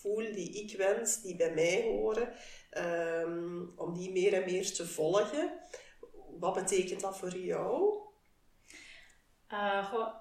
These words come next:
Speaker 2: ik denk dat je dat eigenlijk heel goed hebt samengevat. <laughs>
Speaker 1: Ja, oké.
Speaker 2: Ja, want dat beschrijft precies wa-, wat het voor mij ook betekent.
Speaker 1: Mhm.
Speaker 2: Ik denk dat ik dat er net ook al wel heb aangehaald, hè, van inderdaad dicht bij mezelf blijven en voelen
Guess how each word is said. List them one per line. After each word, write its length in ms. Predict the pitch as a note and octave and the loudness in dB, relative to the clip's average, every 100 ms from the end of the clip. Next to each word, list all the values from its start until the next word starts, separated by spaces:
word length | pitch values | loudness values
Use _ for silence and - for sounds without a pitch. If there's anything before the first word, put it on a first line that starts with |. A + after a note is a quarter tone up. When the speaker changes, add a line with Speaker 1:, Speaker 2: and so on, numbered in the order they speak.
| - | -12
Speaker 2:
ik 140 | G3 | -8
denk 220 | F#3+ G#3 | -6 -6
dat 160 | A#3 A3+ | -6 -6
je 80 | G#3+ | -4
dat 140 | G3 | -4
eigenlijk 300 | F#3+ F#3+ G3 | -4 -6 -8
heel 240 | G#3 A3 A3+ | -6 -2 -2
goed 140 | A3+ | -2
hebt 200 | G3+ G3 | -6 -6
samengevat. 720 | - G3+ G#3 G3 G3 F#3+ - B3+ B3+ F3 | -4 -2 -2 -2 -4 -6 -6 -4 -4 -4
<laughs> 200 | - - | -8 -4
Speaker 1:
Ja, 400 | F#3 E3 F#3+ C#4+ | 0 2 2 0
oké. 260 | - - D#3 F3+ D4+ D#4 - | -4 -4 -2 0 0 -4 0
Speaker 2:
Ja, 340 | G#3 G#3 - - | 0 0 -2 -10
want 280 | C4 A3+ - - _ - | -6 -6 -6 -16 _ -6
dat 280 | G#3 - | -6 -4
beschrijft 520 | G#3 G3+ - G3+ G3 - | -4 -4 2 2 0 -6
precies 520 | G3+ - B3 - - - | -6 -4 -4 -6 -12 -14
wa-, 360 | - A3 A3 | -8 -2 -2
wat 120 | G#3+ G#3+ | -2 -6
het 120 | G#3+ | -8
voor 140 | G3+ | -6
mij 260 | F#3+ F#3+ G#3+ | -4 -4 -4
ook 160 | G#3+ G3+ | -6 -6
betekent. 680 | F#3 F#3+ F3+ F#3+ F#3+ - - _ | -6 -6 -8 -8 -10 -10 -16 _
Speaker 1:
Mhm. 520 | F3 E3 D3+ D#3+ B3+ | -10 -8 -6 -4 -4
Speaker 2:
Ik 80 | G3+ | -2
denk 200 | G#3 G#3 | -4 -2
dat 140 | G3+ | -4
ik 100 | G#3 | -2
dat 140 | G#3 G3 | -2 -2
er 100 | G3+ | -2
net 200 | G#3+ G#3+ | 0 2
ook 100 | G#3 | 4
al 160 | B3+ B3 | 4 4
wel 100 | A#3+ | 4
heb 200 | A#3 - | 2 -2
aangehaald, 680 | F#3 G#3+ A#3+ A3 A3+ - - | -4 -4 -4 -2 -2 -2 -6
hè, 220 | A3 B3+ A3+ | -4 -2 -2
van 180 | A3 | -4
inderdaad 600 | G#3+ G3+ F#3+ F#3 A3 - - | -6 -8 -4 -2 -4 -6 -6
dicht 220 | G#3 G3+ | -6 -2
bij 140 | F#3+ | -2
mezelf 460 | F#3+ F#3 F#3 A3+ - | -2 -2 -2 -2 -4
blijven 380 | A#3+ B3 B3+ A#3 | -4 -2 -2 -2
en 200 | G3+ F#3+ | -4 -6
voelen 420 | A3 A3 G#3 | -4 0 0